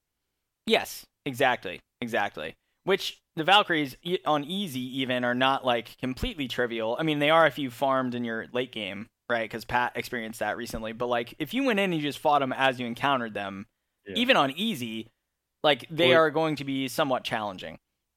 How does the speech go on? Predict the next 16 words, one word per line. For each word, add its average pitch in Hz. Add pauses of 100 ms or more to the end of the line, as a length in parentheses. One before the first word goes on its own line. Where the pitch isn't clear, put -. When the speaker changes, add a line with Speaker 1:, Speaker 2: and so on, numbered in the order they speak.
(160)
Speaker 2:
Yeah, 170
even 139
the 123
queen 156
on 98
easy 92 (200)
Speaker 1:
I 226
found 254
the -
Speaker 2:
is -
Speaker 1:
queen 190
on 151
easy 165
char-, 98
Speaker 2:
challenging. 117
Speaker 1:
challenging. 113